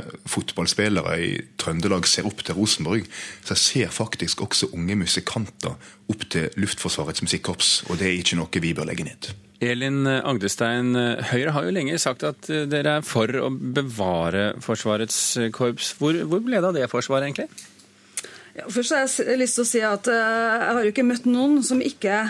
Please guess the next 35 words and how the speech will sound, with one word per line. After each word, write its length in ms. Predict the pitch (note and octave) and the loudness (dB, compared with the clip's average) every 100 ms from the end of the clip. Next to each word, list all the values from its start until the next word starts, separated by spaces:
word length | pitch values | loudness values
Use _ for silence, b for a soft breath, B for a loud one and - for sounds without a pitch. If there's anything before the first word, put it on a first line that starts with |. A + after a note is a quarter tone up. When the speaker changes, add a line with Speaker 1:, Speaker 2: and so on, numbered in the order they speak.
| G#3 - | -4 -4
Speaker 3:
anerkjenner 720 | - A#3+ G3 F#3 F#3 F3+ G#3+ | 0 2 2 2 2 2 2
den 180 | G#3 G#3+ | 2 0
viktige 560 | A3+ - F#3+ F#3 G3+ G#3 | -2 -4 -2 0 2 2
jobben 340 | F#3+ F3 G3 | 2 2 0
som 360 | G3 A3+ G#3 G#3 | 0 0 0 0
Forsvarets 400 | A#3 A3 F#3 F#3 | 0 -2 -2 -2
musikk 300 | A3+ A3+ A3+ A3 | -2 -2 -2 0
gjør 200 | G#3+ G#3+ | 0 2
i 20 | A#3 | 2
dag, 320 | D4 D#4 A3+ B B B B B | 4 4 2 B B B B B
og, 180 | A#3 A3+ A3+ A3+ A3+ A3+ | 0 2 4 4 4 2
eh, 360 | - D#4+ - - - - | 2 0 -2 -6 -8 -4
at 220 | A3+ - | -4 0
man, 260 | A3+ A3 | 2 2
eh, 360 | A3 A3 A3 G#3 - B B B B B | 2 2 2 0 -4 B B B B B
er 220 | - G3+ | -2 2
viktige 320 | A#3+ C#4 G3+ G#3 | 2 2 0 2
tradisjonsbærere, 800 | A#3+ B3 B3+ G#3 - A3 A#3+ B3+ | 2 2 2 0 2 2 2 2
som 140 | C#4 | 2
Rotevatn 420 | C#4 A#3 A3 B3+ | 2 0 0 0
er 380 | B3+ B3+ B3 B3 A#3+ | 2 2 0 0 2
inne 220 | C4 A3+ | 2 2
på. 80 | A3 D4 C#4 | 2 2 4
Det 60 | A3+ | 2
er 40 | A#3 | 2
jo 60 | |
et 60 | - - | 0 0
sterkt 380 | B3+ - - - | -4 -6 -8 0
engasjement 520 | C4+ A3+ B3 A#3+ B3 | 0 2 2 2 0
for 160 | A#3 A3+ | 0 0
korpsene 460 | A#3 F3+ G#3+ A3 A#3 | 0 -4 -2 0 0
lokalt, 480 | A#3+ A#3 D4+ - - | -2 -4 -4 -6 -2
og 360 | A#3+ A#3 A#3 | 2 2 2
det 80 | A3+ | 2
mobiliseres. 720 | B3 A3 B3+ B3+ F#3+ G#3+ A3+ | 2 2 2 2 2 2 0